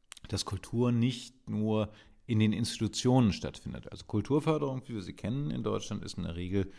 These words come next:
im Kern die Förderung von Institutionen, von Theatern, von Museen, von Opernhäusern, von Bibliotheken.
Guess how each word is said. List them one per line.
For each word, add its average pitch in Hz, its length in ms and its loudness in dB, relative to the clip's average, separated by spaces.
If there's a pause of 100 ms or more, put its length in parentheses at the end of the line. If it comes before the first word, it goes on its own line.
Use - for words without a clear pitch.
(380)
im 98 120 -8
Kern 101 480 2 (160)
die - 60 -10
Förderung 87 640 -4
von 82 640 -4
Institutionen, 117 760 -2
von - 160 -8
Theatern, 85 540 -6
von - 180 -14
Museen, 95 1000 -2
von 92 120 -12
Opernhäusern, 85 720 -4
von 87 160 -14
Bibliotheken. 80 480 -12